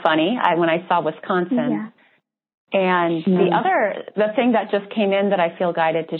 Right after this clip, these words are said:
Speaker 1: share with you is that one of the reasons also you have illness in your body is you've been stuffing your gifts, um,
Speaker 2: Mm-hmm.
Speaker 1: your, your
Speaker 3: Yeah,
Speaker 1: psychic,
Speaker 3: that's
Speaker 1: you know, the psychic gifts, your sensitivities, um, that
Speaker 3: That's been
Speaker 1: you're
Speaker 3: going
Speaker 1: really
Speaker 3: on since I was a child, right?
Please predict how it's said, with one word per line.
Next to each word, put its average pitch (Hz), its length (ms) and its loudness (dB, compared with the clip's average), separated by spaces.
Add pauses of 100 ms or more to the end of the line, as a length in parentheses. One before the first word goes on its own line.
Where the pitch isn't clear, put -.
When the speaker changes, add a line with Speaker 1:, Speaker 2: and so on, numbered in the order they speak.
Speaker 1:
share 175 180 0
with 185 220 -4
you 156 340 -2
is 165 180 -6
that 170 200 -2
one 208 160 0
of 262 100 -4
the 233 80 0
reasons 180 600 0 (300)
also 214 340 -2
you 180 160 0
have 165 260 -4
illness 165 360 0
in 175 140 2
your 165 140 0
body 165 400 0 (100)
is 156 60 -6 (640)
you've 185 200 0
been 170 300 2
stuffing 196 360 0
your 160 120 2
gifts, 160 400 0 (920)
um, 151 540 -4
Speaker 2:
Mm-hmm. 196 340 -4
Speaker 1:
your, 185 180 4
your 185 180 4
Speaker 3:
Yeah, 202 240 4
Speaker 1:
psychic, 180 200 -2
Speaker 3:
that's 170 120 0 (140)
Speaker 1:
you 185 120 2
know, 151 260 0
the 180 280 0
psychic 190 360 2
gifts, 190 260 0
your 175 100 2
sensitivities, 180 960 0 (160)
um, 151 560 -6 (120)
that 160 200 0
Speaker 3:
That's - 140 -8
been 220 140 4
Speaker 1:
you're 185 100 4
Speaker 3:
going 185 160 4
Speaker 1:
really 170 140 2
Speaker 3:
on - 100 -10
since 190 180 -2
I 185 100 2
was 175 100 0
a - 220 -16
child, 180 440 2
right? 170 400 0